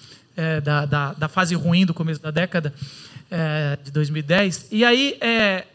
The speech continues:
é interessante que a gente vai ouvindo, né, que Paulo vai falar muito, né, que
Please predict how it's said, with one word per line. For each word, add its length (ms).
é 80
interessante 580
que 260
a 80
gente 160
vai 120
ouvindo, 420
né, 140
que 160
Paulo 240
vai 80
falar 200
muito, 320
né, 280
que 260